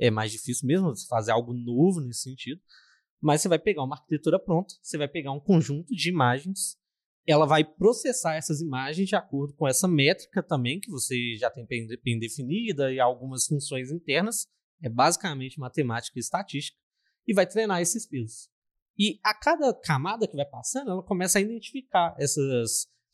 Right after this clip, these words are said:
e-, esses espaços latentes, essas características que a gente tem, seja numa imagem, seja numa música, ou em qualquer coisa que você vai fazer. Então, vamos supor, hoje você quer implementar isso,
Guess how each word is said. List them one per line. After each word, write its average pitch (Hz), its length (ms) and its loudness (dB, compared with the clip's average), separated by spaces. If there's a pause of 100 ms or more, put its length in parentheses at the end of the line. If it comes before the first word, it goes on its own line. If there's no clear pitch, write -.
(280)
e-, 135 200 4
esses 143 320 0
espaços 160 500 -4
latentes, 147 640 2
essas 131 280 -6
características 156 920 0
que - 80 -2
a 156 40 4
gente 151 200 -4
tem, 135 160 -2
seja 117 260 -6
numa 120 200 -10
imagem, 143 560 2
seja 123 340 -8
numa 113 220 -10
música, 160 760 2 (320)
ou 147 100 2
em 147 60 2
qualquer 156 320 0
coisa 139 160 -4
que - 60 -14
você 160 60 -8
vai 151 100 -6
fazer. 185 280 0
Então, 127 400 -2 (380)
vamos 160 220 4
supor, - 300 0
hoje 185 300 6
você 156 140 -6
quer - 160 -4
implementar 131 600 -4
isso, 202 380 0